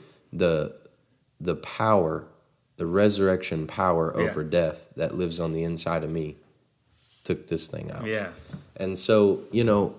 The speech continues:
Speaker 1: we don't have a similar power. We have the same power.
Speaker 2: Yes.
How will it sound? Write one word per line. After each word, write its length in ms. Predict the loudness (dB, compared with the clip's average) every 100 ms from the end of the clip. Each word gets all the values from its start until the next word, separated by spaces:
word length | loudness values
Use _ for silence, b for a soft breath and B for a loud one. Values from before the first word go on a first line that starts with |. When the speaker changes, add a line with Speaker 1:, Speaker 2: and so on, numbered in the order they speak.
| -6
Speaker 1:
we 260 | 2 6 8
don't 240 | 6 4
have 480 | 4 4 2 -4 -18 _ _ _ _ _ -2
a 120 | 0
similar 640 | 2 2 2 4 2 0 -4 -8 -18
power. 400 | -2 0 0 -2 -6 -2
We 120 | 2
have 260 | 2 0 -2
the 80 | -4
same 360 | 0 0 -2
power. 320 | -4 -6 -4
Speaker 2:
Yes. 380 | -6 -8 -14 -20